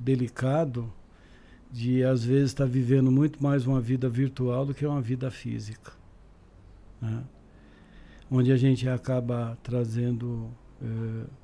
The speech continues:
preocupações maiores, com coisas, às vezes, necessárias.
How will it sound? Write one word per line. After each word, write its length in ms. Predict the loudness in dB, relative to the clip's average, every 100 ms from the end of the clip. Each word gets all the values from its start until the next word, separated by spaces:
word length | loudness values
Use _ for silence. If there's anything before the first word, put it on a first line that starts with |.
| -8
preocupações 1080 | -2 -2 -2 -4 -4 -4 -4 -2 -2 -6 -12 -20 -10
maiores, 760 | -6 -4 0 0 0 -4 -12 -20 -20 -20 -20 -20 -10
com 120 | -4 0
coisas, 500 | 4 4 4 0 -2
às 200 | -2 -2
vezes, 320 | -2 -2 -2
necessárias. 1160 | -2 -2 -4 -8 -6 -4 -2 -2 -4 -8 -12